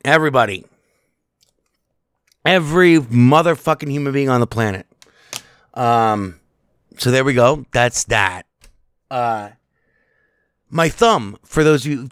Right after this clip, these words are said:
all the many people who, you know, et cetera, et cetera, who, uh, uh, sent me well wishes and et cetera, um, very much appreciated.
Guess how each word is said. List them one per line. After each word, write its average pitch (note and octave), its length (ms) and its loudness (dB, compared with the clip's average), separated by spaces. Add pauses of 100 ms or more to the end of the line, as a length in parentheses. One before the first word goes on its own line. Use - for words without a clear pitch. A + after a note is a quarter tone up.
all D#3 200 4
the D3+ 60 -4
many C3 160 -2
people A#2+ 280 -4
who, A2+ 360 -2
you A#2 100 -4
know, G#2 160 0
et - 160 -8
cetera, A2+ 340 0
et G#2+ 80 -12
cetera, A2 260 -2 (120)
who, A2+ 360 2
uh, G#2 360 2
uh, A2 120 -2
sent A#2+ 200 -2
me A2 100 0
well G#2 240 2
wishes G2+ 480 0
and F#2+ 140 -2
et F2+ 100 -8
cetera, G2+ 340 0 (520)
um, G2 420 0 (480)
very A#2 240 0
much C#3+ 160 0
appreciated. D#3 640 -4